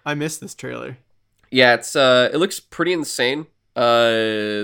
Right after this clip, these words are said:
Speaker 2: the people in it turn into, like, these monsters.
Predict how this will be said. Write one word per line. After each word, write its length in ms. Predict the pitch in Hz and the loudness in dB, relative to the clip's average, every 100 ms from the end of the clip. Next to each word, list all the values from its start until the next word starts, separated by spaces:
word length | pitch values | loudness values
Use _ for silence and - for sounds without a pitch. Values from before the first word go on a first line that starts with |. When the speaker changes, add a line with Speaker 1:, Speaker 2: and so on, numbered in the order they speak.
| 101 | -8
Speaker 2:
the 400 | 123 120 120 117 | -8 -6 -6 -10
people 400 | - 147 147 156 | -8 -8 -4 -4
in 160 | 110 120 | -4 -4
it 260 | 120 - | -4 -8
turn 200 | - 131 | -8 -6
into, 200 | 123 123 | -4 -6
like, 160 | 131 107 | -6 -6
these 180 | 123 117 | -8 -6
monsters. 640 | 107 101 - 160 160 156 | -4 -4 -6 -8 -8 -10